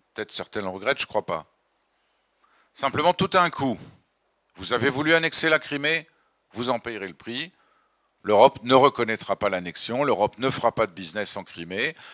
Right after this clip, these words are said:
l'Europe empêchera ces entreprises d'intervenir en Crimée, et d'où le premier set de sanctions. Le deuxième était lié à, euh,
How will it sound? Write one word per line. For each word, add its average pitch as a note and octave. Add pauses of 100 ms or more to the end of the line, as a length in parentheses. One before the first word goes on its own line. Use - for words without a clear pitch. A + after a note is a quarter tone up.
(120)
l'Europe G#2+ (380)
empêchera B2+
ces F#2+
entreprises F#2+
d'intervenir F#2
en E2+
Crimée, G2 (380)
et B2+ (320)
d'où B2
le G2+
premier G2+ (140)
set G#2+
de E2+
sanctions. C3 (500)
Le A2
deuxième A2
était F#2
lié A2+
à, G#2+
euh, F2